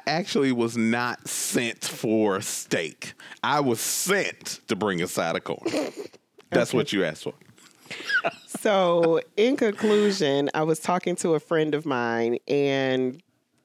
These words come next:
Speaker 2: lamenting this
Speaker 1: Mm.
Speaker 2: communication <laughs> situation that we have
Speaker 1: Mm-hmm.
Speaker 2: as she was talking about some communication that she's having with someone that she's dating and they're new.
Speaker 1: Mm.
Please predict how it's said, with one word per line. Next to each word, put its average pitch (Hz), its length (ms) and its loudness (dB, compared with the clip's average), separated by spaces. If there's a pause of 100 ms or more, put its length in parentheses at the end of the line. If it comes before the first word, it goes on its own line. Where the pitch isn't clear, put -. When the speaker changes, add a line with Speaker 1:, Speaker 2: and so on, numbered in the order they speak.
(140)
Speaker 2:
lamenting 143 1000 2
this 95 300 2
Speaker 1:
Mm. 92 260 -6 (320)
Speaker 2:
communication 139 880 2
<laughs> - 0 -
situation 147 760 0
that 131 160 0
we 117 120 2
have 160 540 0
Speaker 1:
Mm-hmm. 98 180 -2 (200)
Speaker 2:
as 151 220 0
she 226 140 0
was 190 180 2
talking 156 360 0
about 139 280 2
some 131 160 -2
communication 135 600 0
that 123 100 0
she's 320 240 0
having 139 440 0
with 127 400 0
someone 131 260 -2
that 120 120 0
she's 117 240 -6
dating 120 480 0
and 123 160 0
they're 113 160 0
new. 117 640 0
Speaker 1:
Mm. 92 220 -2